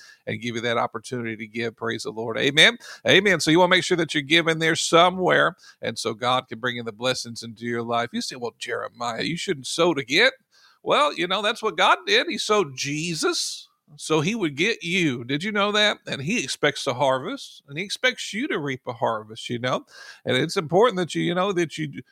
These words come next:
sow so God can provide for you. That's, that's the way covenant works. You give to someone else, and they give you something better. Study out the blood covenant in the Bible, you know, and you wanna give so God can give you something better. It's blood covenant,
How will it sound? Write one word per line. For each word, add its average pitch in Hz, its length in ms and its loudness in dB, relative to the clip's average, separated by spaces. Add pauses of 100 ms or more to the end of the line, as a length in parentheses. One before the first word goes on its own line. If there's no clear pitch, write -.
sow 180 640 4
so 160 200 -6
God 156 260 2
can 135 140 -10
provide 139 440 4
for 131 160 -6
you. 127 280 -6
That's, 147 180 -2
that's 214 280 -2
the - 40 -12
way 311 160 -2
covenant 254 480 -2
works. 240 380 -4
You 131 80 -8
give 147 380 -4
to 131 160 -8
someone 160 380 -2
else, 196 480 -2
and 120 140 -12
they 139 80 -6
give 160 180 -2
you 156 80 -4
something 175 360 -2
better. 156 320 0
Study 160 360 -4
out 151 140 -6
the 127 80 -12
blood 131 300 -6
covenant 135 320 -6
in - 40 -20
the 120 60 -12
Bible, 147 460 -4 (400)
you 127 160 -6
know, 123 240 -2
and 151 220 -6
you 180 80 -2
wanna 196 200 -2
give 175 680 0
so 156 200 -6
God 151 280 0
can 135 120 -12
give 135 180 -4
you 147 120 -4
something 143 440 -4
better. 147 260 2
It's 185 160 -6
blood 151 340 -4
covenant, 160 460 2